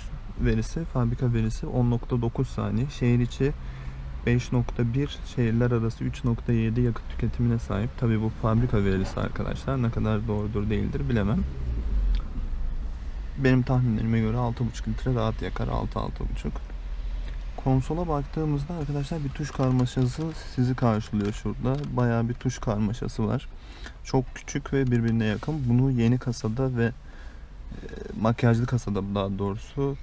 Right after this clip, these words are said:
düzelttiler. Daha büyük yaptılar ve ekrana entegre ettiler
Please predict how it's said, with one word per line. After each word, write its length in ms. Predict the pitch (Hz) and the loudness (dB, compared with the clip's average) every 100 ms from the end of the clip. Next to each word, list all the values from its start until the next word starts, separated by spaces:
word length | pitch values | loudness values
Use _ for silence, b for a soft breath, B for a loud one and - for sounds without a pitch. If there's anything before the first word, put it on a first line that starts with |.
| 127 | 2
düzelttiler. 600 | 107 117 107 - 113 101 101 | 4 4 2 2 2 2 0
Daha 280 | 104 110 107 | 2 2 2
büyük 280 | 98 - | 0 -2
yaptılar 500 | 101 92 - 117 123 | -6 -6 -2 0 0
ve 80 | 107 | 0
ekrana 560 | 101 107 - 110 107 107 | 0 -4 -2 2 4 2
entegre 420 | 98 101 95 95 | 0 -2 -2 -2
ettiler 480 | 92 98 98 98 | -4 -2 0 -2